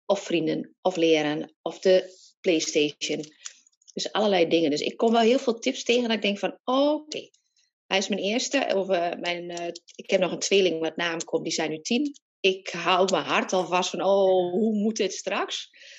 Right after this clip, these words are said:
Maar ik krijg nu al wel heel veel tips dat ik denk van, "Oké, maar dit is wel handig. Dit gaan we doen en zus gaan we doen."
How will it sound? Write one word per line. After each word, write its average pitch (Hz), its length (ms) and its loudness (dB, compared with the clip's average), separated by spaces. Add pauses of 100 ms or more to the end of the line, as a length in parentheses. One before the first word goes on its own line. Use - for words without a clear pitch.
(420)
Maar 240 120 -2
ik 262 60 -4
krijg 226 220 0
nu 254 180 -2
al 285 80 0
wel 247 200 0
heel 269 160 0
veel - 360 -6
tips 233 240 -4
dat 214 200 -6
ik 170 80 -14
denk 196 180 -4
van, 190 180 -10 (100)
"Oké, - 360 -12 (100)
maar 180 140 -4
dit - 140 0
is - 180 2
wel 190 120 0
handig. - 420 -8
Dit 226 180 2
gaan 220 260 0
we 214 60 2
doen 196 280 2
en - 120 -10
zus - 260 -4
gaan 170 200 -4
we 160 60 -10
doen." 165 280 -6